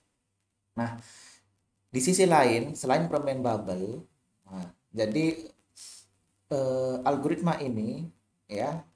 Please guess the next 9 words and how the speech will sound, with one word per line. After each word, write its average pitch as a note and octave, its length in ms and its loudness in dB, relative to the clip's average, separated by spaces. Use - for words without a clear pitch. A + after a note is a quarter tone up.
jadi A2+ 400 0
selain B2+ 400 4
gelembung C#3 400 0
secara A2+ 320 2
umum B2+ 320 0
ya, G#2 240 -2
selain A2 320 0
gele-, A2 240 0
eh, G#2+ 280 0